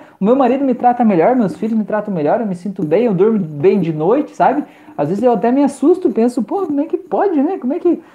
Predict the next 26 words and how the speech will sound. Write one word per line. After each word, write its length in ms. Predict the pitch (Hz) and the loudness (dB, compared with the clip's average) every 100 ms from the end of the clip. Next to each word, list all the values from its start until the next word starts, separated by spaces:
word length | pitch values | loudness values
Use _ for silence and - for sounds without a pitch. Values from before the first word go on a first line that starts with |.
| _ | _
só 240 | - - 208 | -12 0 0
aquela 460 | 254 254 240 202 - | 2 2 2 0 0
informação 800 | 214 214 226 214 190 180 202 247 | -2 0 0 2 -2 -2 -2 0
já 100 | 214 | 0
pode 260 | 196 180 180 | 0 0 0
mudar 300 | 175 151 147 | 0 0 0
a 40 | |
vida 280 | 135 143 143 | 0 -2 -2
das 180 | 143 135 | -6 -6
pessoas?" 480 | 143 - 147 139 | -8 -4 -2 -2
E 40 | 160 | 0
às 120 | 170 | 0
vezes 240 | 180 220 | 0 0
é 100 | 240 | 0
assim, 300 | 277 277 269 | -2 -4 -4
é 40 | 254 | -2
só 140 | - | -2
um 200 | 214 262 | -4 -4
estalar 420 | 233 - 220 190 220 | -10 -2 2 2 2
de 120 | 190 | 0
dedo, 240 | 156 190 | 2 2
sabe? 320 | - 160 180 | 2 -2 0
Um 100 | 170 | -2
virar 240 | 139 147 165 | 0 2 0
de 120 | 170 | -2
chave. 520 | - 151 147 185 135 | -6 0 2 0 -4